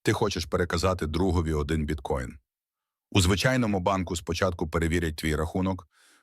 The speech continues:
потім візьмуть комісію, і лише тоді гроші підуть далі. А в криптовалюті жодних посередників.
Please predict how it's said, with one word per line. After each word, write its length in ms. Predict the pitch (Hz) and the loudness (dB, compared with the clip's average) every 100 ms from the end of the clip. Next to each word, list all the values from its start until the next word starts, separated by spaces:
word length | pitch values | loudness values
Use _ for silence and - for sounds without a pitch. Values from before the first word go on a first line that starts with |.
| - | 0
потім 300 | 107 98 87 | 2 4 4
візьмуть 360 | 101 87 90 - | 2 2 0 -2
комісію, 720 | 82 85 90 - 78 73 80 | -2 0 0 -2 -4 -4 -2
і 80 | 85 | 0
лише 300 | 85 78 92 | 2 2 0
тоді 320 | 95 85 101 | 0 0 0
гроші 340 | 87 92 - | 0 0 -2
підуть 320 | 78 82 80 69 | -4 -4 -4 -4
далі. 320 | 67 64 65 - _ _ _ _ - | -4 -4 -8 -16 _ _ _ _ 2
А 100 | 190 | 2
в 100 | - | 4
криптовалюті 880 | 135 170 - 107 104 117 92 73 67 - _ - | 2 2 0 0 2 2 0 -4 -6 -12 _ -10
жодних 520 | 73 80 113 127 113 | -2 2 2 2 -2
посередників. 680 | - 85 85 73 60 67 - | -2 -2 0 -2 -2 -10 -14